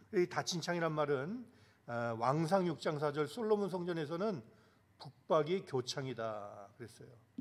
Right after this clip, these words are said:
그러니까 교창이란 얘기는 뭐냐면 이렇게 격자무늬,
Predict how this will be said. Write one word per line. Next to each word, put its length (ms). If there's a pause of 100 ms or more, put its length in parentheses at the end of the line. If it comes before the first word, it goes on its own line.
(140)
그러니까 220
교창이란 500
얘기는 460 (380)
뭐냐면 320
이렇게 540 (520)
격자무늬, 720